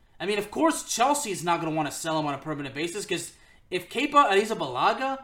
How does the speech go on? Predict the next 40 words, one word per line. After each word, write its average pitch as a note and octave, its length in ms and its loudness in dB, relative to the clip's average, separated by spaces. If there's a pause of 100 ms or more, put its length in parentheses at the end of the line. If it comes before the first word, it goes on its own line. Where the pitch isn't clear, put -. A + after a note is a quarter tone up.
(160)
does D#3 240 -6
great F#3+ 380 0
for F#3+ 100 -2
Real D#3+ 320 2
Madrid, F3 400 -4
imagine A3+ 580 -2 (560)
the D#3 120 -10
great G#3+ 340 2
things G#3+ 220 -2
that F3 140 -2
Real G3 200 4
Madrid F#3 260 -2
somehow F3+ 300 -2
do, D3+ 320 -6
do F#3+ 160 -2
this G3 200 -4
season. A#2 460 -12 (640)
If F3+ 180 -6
that, A3 220 4
if F#3+ 120 0
that's A3 240 4
the F#3 100 -4
case, C4+ 540 0
then, D3+ 340 -4
you D#3+ 80 -2
know, D3+ 340 -4
Chelsea's G3+ 540 0
probably G#3 220 0
not, G#3 200 0
not G#3+ 180 4
only A#3+ 120 0
they G3+ 120 0
not, F#3+ 140 2
not F#3+ 160 6
gonna F#3 160 -2
wanna E3 140 -4
sell F#3+ 220 -2
him D3 80 -2
permanently, F#3+ 580 -4
but C#3 320 -8